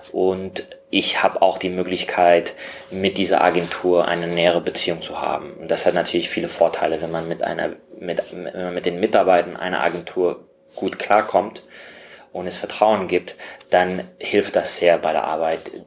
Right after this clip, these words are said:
Die helfen mit Tipps, äh, die Exklusiven, die sozusagen an bestimmter, an bestimmte Menge an Bilder liefern und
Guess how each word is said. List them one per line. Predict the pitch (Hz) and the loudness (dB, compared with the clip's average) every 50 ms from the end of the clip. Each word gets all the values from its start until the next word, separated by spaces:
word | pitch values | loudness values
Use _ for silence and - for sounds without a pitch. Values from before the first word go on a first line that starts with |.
| _ - - | _ -14 -8
Die | 87 85 82 | -6 -6 -4
helfen | 87 - 95 90 - 90 85 | -4 -4 -4 -6 -6 -8 -10
mit | 78 78 - | -10 -12 -10
Tipps, | - - - 120 117 - - - - - - - - - - - - - | -4 2 2 2 2 2 -2 -2 -2 -4 -8 -14 -14 -14 -16 -12 -6 -2
äh, | 95 92 92 87 85 80 - - - 78 | 0 2 2 2 2 0 -4 -8 -10 -10
die | - - - 95 92 87 | -10 -6 -4 0 2 2
Exklusiven, | 90 87 - - - 98 90 82 98 101 104 101 110 107 104 90 | 4 2 2 -2 -2 -4 -4 -2 -2 0 0 2 0 0 0 -2
die | 98 98 95 95 87 | -2 0 0 0 0
sozusagen | 92 92 98 92 90 92 90 90 90 | -2 0 0 4 4 6 6 6 2
an | 90 85 | -2 -2
bestimmter, | 85 90 - - - 98 95 - 101 90 92 85 65 - - - | -4 -4 -4 -2 -4 -4 0 2 4 4 6 6 4 2 0 -2
an | 87 87 87 | -6 -6 -4
bestimmte | - - - - 101 98 92 - 98 95 90 87 | -4 -4 -2 -2 -2 -2 0 4 4 4 4 4
Menge | 90 90 90 92 98 98 92 | 2 0 0 0 2 0 0
an | 90 87 85 | 0 0 0
Bilder | 95 101 101 104 104 | 0 2 4 4 4
liefern | 98 98 98 - - 98 95 92 | 2 2 -2 0 0 0 0 0
und | 92 87 | -2 -6